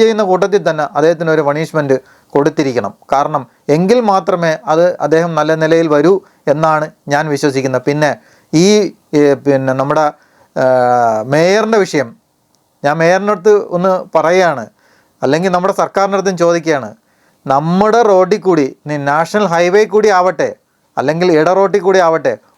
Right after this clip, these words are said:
ഒരു വലിയ വണ്ടി, ബസ് പോലെ കാ-, ലോറിയോ അല്ലെങ്കിൽ ബസ്സോ അതുപോലെ മറ്റേതെങ്കിലും ഒരു വാഹനം, വലിയ വണ്ടികൾ പോകുമ്പോൾ മണിക്കൂറുകളോളം, അതായത്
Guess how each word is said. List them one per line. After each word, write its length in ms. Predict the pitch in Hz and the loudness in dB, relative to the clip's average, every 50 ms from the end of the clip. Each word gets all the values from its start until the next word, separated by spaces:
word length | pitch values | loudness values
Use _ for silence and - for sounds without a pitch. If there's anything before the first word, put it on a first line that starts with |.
| - - 170 | -4 -2 2
ഒരു 120 | 175 190 180 180 | 2 2 4 4
വലിയ 400 | 175 170 170 185 190 208 220 240 254 240 208 | 2 2 2 2 0 2 2 4 2 2 2
വണ്ടി, 300 | 175 165 165 160 156 131 202 208 _ _ - 147 147 | 0 -2 -2 -4 -4 -4 -6 -8 _ _ -6 -2 -2
ബസ് 320 | 156 151 - - 214 226 220 - - - - - - 151 | -2 0 0 2 2 2 2 2 -2 -10 -20 -8 -2 2
പോലെ 300 | 156 165 170 156 135 123 - _ _ _ _ _ _ - | 2 2 4 2 0 -2 -4 _ _ _ _ _ _ -2
കാ-, 240 | 135 131 131 135 135 135 | 0 0 2 2 2 2
ലോറിയോ 480 | 139 139 143 151 165 180 190 196 185 143 - - _ _ _ _ _ - - | 2 2 2 2 2 2 2 2 2 2 0 -4 _ _ _ _ _ -6 -4
അല്ലെങ്കിൽ 320 | 131 135 147 156 160 170 165 143 143 | -2 -2 -2 0 0 -2 0 2 0
ബസ്സോ 340 | 139 135 - - 202 175 127 104 - _ _ _ _ - 127 | 0 0 0 0 0 0 0 0 -4 _ _ _ _ -4 -4
അതുപോലെ 420 | 117 131 156 156 175 180 185 196 196 160 156 | -2 0 0 2 2 2 2 2 0 0 -2
മറ്റേതെങ്കിലും 640 | 151 143 - 190 165 165 180 190 196 190 190 190 190 | -4 -2 0 2 2 2 2 0 0 0 0 2 2
ഒരു 100 | 185 190 190 165 151 | 2 2 2 4 2
വാഹനം, 380 | 147 160 170 170 185 170 143 110 - _ _ _ _ _ - - - 135 | 2 2 2 0 0 -2 -4 -6 -8 _ _ _ _ _ -16 -8 -4 -2
വലിയ 200 | 170 208 277 294 269 | 0 2 2 2 2
വണ്ടികൾ 320 | 254 226 202 175 143 120 107 - _ _ _ _ _ _ - | 2 0 0 -2 -2 -4 -6 -8 _ _ _ _ _ _ 0
പോകുമ്പോൾ 400 | 143 156 170 180 180 175 151 120 113 - _ - 135 143 | 0 0 0 0 0 0 0 0 -2 -6 _ -8 -4 -2
മണിക്കൂറുകളോളം, 1000 | 151 160 165 160 - - 185 196 196 196 196 190 196 190 185 180 165 143 117 - - 123 | -2 -2 -2 -4 -2 0 2 4 4 4 4 2 2 2 2 2 2 0 -2 -6 -8 -6
അതായത് 320 | 120 123 139 147 160 170 | -2 0 0 2 2 0